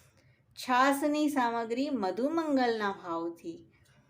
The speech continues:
બેજરની રોટી, ટેટીના શાક સંગાના કુંભનદાસજીના ભાવથી. કેરીમાં કુંભનદાસજી અને આમરસ ધરીએ ત્યારે નાગજી ભટ્ટની પણ સુધી કરીએ. ચના ચવેની સંતદાસ ચોપડાના ભાવથી ધરીએ.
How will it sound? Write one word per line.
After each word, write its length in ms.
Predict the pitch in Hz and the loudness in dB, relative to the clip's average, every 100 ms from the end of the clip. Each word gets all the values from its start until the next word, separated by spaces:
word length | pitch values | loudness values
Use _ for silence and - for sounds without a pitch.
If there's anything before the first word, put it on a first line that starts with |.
| _ _ _ _ | _ _ _ _
બેજરની 680 | 214 240 262 269 285 277 294 | 2 4 6 8 6 6 4
રોટી, 500 | 262 247 254 277 285 | 4 2 0 0 0
ટેટીના 580 | 277 247 247 262 262 262 | 0 -4 0 2 4 4
શાક 440 | 262 240 226 247 254 | 2 2 2 2 -2
સંગાના 800 | 262 240 220 226 220 240 277 277 | -2 -4 -2 -4 -2 -2 -2 -4
કુંભનદાસજીના 1000 | 190 190 226 320 320 262 208 202 190 175 | -8 0 2 4 4 4 2 -4 -4 -6
ભાવથી. 680 | 170 175 165 170 175 170 - _ _ - - _ _ - | -6 -8 -8 -10 -12 -12 -16 _ _ -20 -20 _ _ -4
કેરીમાં 720 | 254 269 277 320 330 330 320 | 4 6 6 2 2 2 2
કુંભનદાસજી 920 | 247 233 240 285 311 302 294 277 294 | -2 -2 2 4 6 6 4 2 -2
અને 320 | 320 294 277 269 | 0 4 4 2
આમરસ 600 | - 208 233 269 294 294 | 0 0 4 6 6 6
ધરીએ 480 | 247 254 254 262 | 4 2 6 4
ત્યારે 340 | 262 233 226 220 | 6 2 0 -2
નાગજી 480 | 196 180 180 247 247 | -2 -4 -6 -8 -6
ભટ્ટની 460 | 220 196 - 254 | -4 -6 -2 -4
પણ 200 | 285 311 | 0 0
સુધી 340 | 330 240 196 185 | -2 -4 -8 -8
કરીએ. 520 | 180 175 165 160 - _ _ - - | -6 -6 -6 -12 -14 _ _ -18 -4
ચના 400 | 247 254 294 311 | 0 2 2 2
ચવેની 680 | 277 254 247 247 254 294 | 2 2 2 -2 -2 -2
સંતદાસ 880 | 294 240 208 208 220 226 240 277 277 | -4 -6 -6 -6 -4 2 2 2 -4
ચોપડાના 600 | - 190 175 208 233 277 330 | -6 -6 -4 -2 2 2 0
ભાવથી 460 | 277 202 190 202 | 0 -2 -4 -8
ધરીએ. 440 | 180 170 165 160 | -6 -6 -6 -12